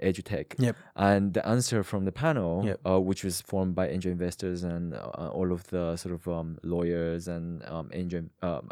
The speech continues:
Speaker 1: V Cs,
Speaker 2: Yeah.
Speaker 1: their, their general feedback was that it, there was no, um, the expectation, there was no, like, ten times return. There was
Speaker 2: Yeah.
Speaker 1: no sort of twenty, a hundred times
Speaker 2: Yeah.
Speaker 1: returns as compared to, like, the more sexy stuff like A I,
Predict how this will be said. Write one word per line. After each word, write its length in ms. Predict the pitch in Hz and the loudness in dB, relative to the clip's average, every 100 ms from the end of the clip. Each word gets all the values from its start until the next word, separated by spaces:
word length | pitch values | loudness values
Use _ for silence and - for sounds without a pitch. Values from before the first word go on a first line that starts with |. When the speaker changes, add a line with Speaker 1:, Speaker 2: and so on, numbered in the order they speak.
| 67 | -6
Speaker 1:
V 160 | 90 | -4
Cs, 320 | 82 90 87 - | -4 -4 -6 -2
Speaker 2:
Yeah. 120 | 117 - - - - _ | -2 -2 -14 -20 -20 _
Speaker 1:
their, 420 | 113 123 127 131 - | 4 6 8 4 0
their 300 | - 131 127 123 _ _ _ _ 139 117 | 2 4 4 2 _ _ _ _ -12 2
general 300 | 147 185 175 | 4 4 2
feedback 420 | 147 135 117 101 | 2 4 2 4
was 220 | 95 92 | 0 2
that 200 | 98 90 | 0 -2
it, 200 | - 87 - | -2 -6 -4
there 140 | 101 110 | 0 4
was 220 | 117 110 | 2 2
no, 640 | 120 127 135 139 131 - - | 4 4 4 2 0 -4 2
um, 260 | 101 101 | 2 4
the 40 | 110 | 2
expectation, 580 | - 120 127 127 117 117 | 0 -2 -2 0 -2 0
there 80 | 110 | 0
was 160 | 104 | 2
no, 120 | 110 113 | 0 0
like, 260 | 104 95 - | 0 -2 -4
ten 200 | - 101 | -6 -6
times 440 | 95 92 90 87 | -4 -4 -2 -4
return. 360 | - - - - | -8 -10 -10 -10
There 120 | 82 92 | -4 0
was 140 | 101 | 2
Speaker 2:
Yeah. 80 | 101 | 4
Speaker 1:
no 160 | 104 | 4
sort 160 | 107 101 | 2 -2
of 100 | 92 | -8
twenty, 420 | - 107 101 95 90 - - | -2 2 2 2 -2 -10 -10
a 60 | - | -2
hundred 300 | 101 113 104 | 4 4 4
times 260 | 107 101 | 2 -2
Speaker 2:
Yeah. 60 | 95 | -2
Speaker 1:
returns 300 | 90 95 98 | 0 0 0
as 160 | - 95 | 0 0
compared 420 | 104 95 98 95 | -2 0 0 0
to, 100 | - | 0
like, 200 | 92 90 | 0 0
the 40 | |
more 200 | 95 98 | 2 2
sexy 320 | 90 107 - 92 | 2 -2 -2 -8
stuff 320 | - 87 87 | -4 -4 -2
like 180 | 90 - | -4 -2
A 180 | 90 | 0
I, 380 | 90 87 87 85 | 0 0 0 0